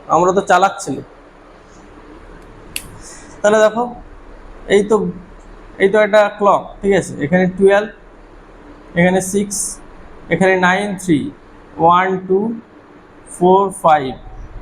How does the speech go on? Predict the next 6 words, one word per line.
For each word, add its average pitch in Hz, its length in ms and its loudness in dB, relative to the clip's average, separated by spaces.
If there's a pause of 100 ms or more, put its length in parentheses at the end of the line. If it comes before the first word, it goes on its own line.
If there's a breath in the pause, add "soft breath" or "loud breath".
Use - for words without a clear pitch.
(440)
সেভেন, 170 300 2 (240)
এইট, 185 240 0 (880)
টেন, 170 180 0 (100)
ইলেভেন। 123 280 -8 (580)
এরপরে 214 300 4
আমাকে 226 200 0